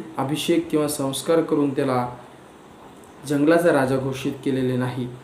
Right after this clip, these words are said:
त्याच्या पराक्रमानुसार तो राजा आहे. नमस्कार. श्री याज्ञवल्क्य आध्यात्मिक अन्वेषण केंद्र, Way of Life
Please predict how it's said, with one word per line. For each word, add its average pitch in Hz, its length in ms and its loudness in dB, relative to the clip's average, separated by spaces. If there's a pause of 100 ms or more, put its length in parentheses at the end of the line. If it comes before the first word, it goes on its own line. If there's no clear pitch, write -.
(640)
त्याच्या 156 220 4
पराक्रमानुसार 143 960 0 (100)
तो 135 80 -2
राजा 123 260 0
आहे. 107 200 -4 (1500)
नमस्कार. 139 380 0 (640)
श्री 185 220 6
याज्ञवल्क्य 160 600 6
आध्यात्मिक 151 580 2
अन्वेषण 147 480 0
केंद्र, 139 340 4 (580)
Way 160 120 6
of 170 260 6
Life 127 200 2